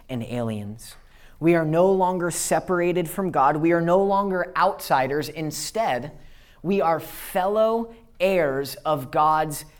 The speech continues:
grace. We are fellow citizens with the rest of God's people. We are citizens of God's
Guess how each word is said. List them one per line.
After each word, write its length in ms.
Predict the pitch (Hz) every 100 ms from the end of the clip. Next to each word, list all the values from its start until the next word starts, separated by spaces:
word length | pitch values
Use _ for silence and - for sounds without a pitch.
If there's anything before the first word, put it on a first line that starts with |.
| - 127
grace. 680 | 147 151 131 117 - - - - _ -
We 220 | - 175 185
are 320 | 170 160 160 -
fellow 800 | - - 214 202 226 220 226 - -
citizens 1040 | - - 226 226 202 151 139 131 143 - - -
with 280 | 156 175 -
the 100 | 185
rest 460 | 147 165 190 - -
of 240 | 180 147
God's 460 | 139 151 156 151 143 -
people. 500 | - 170 170 143 131
We 340 | 123 165 196
are 240 | 220 180 165
citizens 920 | - - 185 165 127 120 120 127 - - - - _
of 240 | 147 127
God's 540 | 120 135 139 143 127